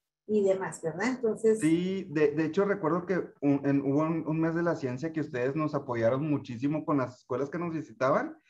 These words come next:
Speaker 2: ahí en una de nuestras salas, este, en la sala que, que tenemos de, de Lego Education, ustedes ahí estuvieron al pie del cañón, este, llevando todo esto que era la, la robótica para que los niños lo entendieran más fácil y, y demás. Entonces,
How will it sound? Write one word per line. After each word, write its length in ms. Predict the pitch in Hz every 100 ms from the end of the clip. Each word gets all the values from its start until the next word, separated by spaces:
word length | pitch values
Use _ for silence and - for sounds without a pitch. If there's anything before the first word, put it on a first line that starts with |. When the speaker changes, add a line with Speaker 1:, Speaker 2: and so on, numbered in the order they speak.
| _ _
Speaker 2:
ahí 180 | 120 120
en 100 | 127
una 180 | 139 151
de 60 |
nuestras 440 | 156 147 143 117 131
salas, 380 | 131 165 190 175
este, 560 | 147 - 110 110 113
en 100 | 113
la 80 | 113
sala 420 | 113 117 123 127
que, 560 | - 123 113 110 104 101
que 460 | 117 110 107 107 101
tenemos 420 | 113 110 110 131
de, 240 | 135 123 107
de 140 | 110
Lego 300 | 107 110 127
Education, 520 | 156 160 139 139 190
ustedes 300 | 185 - 139
ahí 140 | 151 139
estuvieron 400 | 143 151 143 151
al 120 | 143
pie 120 | 123
del 140 | 135 -
cañón, 440 | 151 139 151 175 - _ _ _
este, 500 | - 120 - 117 113
llevando 400 | 113 117 117 127
todo 140 | 135 131
esto 200 | 131 139
que 80 |
era 120 | 127 127
la, 280 | 139 123
la 160 | 113 117
robótica 680 | 113 117 135 139 156 147 143
para 200 | 127 110
que 100 | 113
los 120 | 113
niños 220 | 113 120
lo 80 | 131
entendieran 460 | 123 113 113 117 127
más 160 | 131
fácil 360 | 139 131 127 139
y, 440 | 139 139 117 110
y 20 | 120
demás. 300 | 123 139 131
Entonces, 680 | 113 117 113 127 127 127